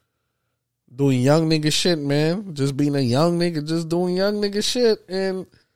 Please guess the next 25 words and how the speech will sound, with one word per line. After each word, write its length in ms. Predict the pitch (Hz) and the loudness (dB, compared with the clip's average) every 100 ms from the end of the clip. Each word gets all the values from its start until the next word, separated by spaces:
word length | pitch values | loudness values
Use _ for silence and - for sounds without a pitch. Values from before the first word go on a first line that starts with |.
| _ _ _ _ _ _ _ _ _ | _ _ _ _ _ _ _ _ _
you 140 | - 135 | -8 -2
know, 360 | 156 175 294 - _ _ _ _ _ _ | 2 2 0 -8 _ _ _ _ _ _
shit 320 | _ - 165 151 | _ -4 0 0
went 180 | 151 | 0
left. 600 | 151 156 151 156 - - 185 - | 2 4 4 4 -2 -18 -20 -8
Everything 340 | 127 147 151 147 | -4 -2 -2 -4
started 300 | - 147 143 | 0 0 0
going 240 | 143 139 | 0 2
left 220 | 143 143 | 2 2
for 80 | 135 | -2
me 140 | 143 | -4
in 80 | 143 | -4
Connecticut, 680 | - 139 143 139 - 143 139 | -4 -2 -2 -2 -4 -4 -2
and 380 | 131 127 123 113 _ _ _ _ _ _ _ | -2 -2 -4 -8 _ _ _ _ _ _ _
she 220 | _ - 143 | _ -4 -2
ended 160 | 131 | 0
up 40 | 131 | 0
moving 260 | 131 110 | -2 0
back 220 | 120 120 | 0 -2
to 60 | - | -4
Memphis, 800 | 113 139 139 - 143 135 131 - | -2 0 0 -2 -2 -2 -2 -4
and, 300 | 123 117 113 | -6 -6 -6
you 80 | 156 | -2
know, 220 | 156 165 | 0 0
we, 340 | 170 151 139 | -2 -6 -6